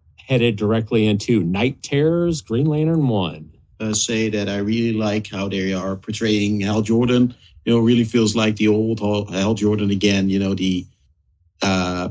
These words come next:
Speaker 2: playboy, uh, pilot, uh, who's, you know, fearless, who's, you know, the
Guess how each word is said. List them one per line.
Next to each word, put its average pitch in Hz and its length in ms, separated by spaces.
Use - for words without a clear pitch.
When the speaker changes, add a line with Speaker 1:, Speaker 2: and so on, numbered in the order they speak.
Speaker 2:
playboy, 101 760
uh, 92 520
pilot, 107 600
uh, 90 640
who's, 98 520
you 107 120
know, 92 240
fearless, 104 720
who's, 101 420
you 110 80
know, 107 100
the 98 140